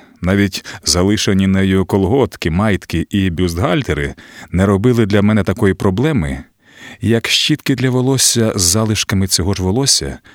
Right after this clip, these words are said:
бо я вже сам до стобіса не пам'ятав, чи моя сестра білявка, чорнявка чи рудавка.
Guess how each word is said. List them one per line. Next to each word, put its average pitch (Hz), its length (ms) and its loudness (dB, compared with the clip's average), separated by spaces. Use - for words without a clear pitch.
бо 117 200 0
я 180 180 0
вже 160 200 -2
сам 151 440 0
до 104 120 0
стобіса 120 420 -2
не 117 100 0
пам'ятав, 120 560 0
чи - 180 0
моя 139 220 0
сестра 127 440 0
білявка, 87 1000 -2
чорнявка 82 960 0
чи - 200 0
рудавка. 82 760 0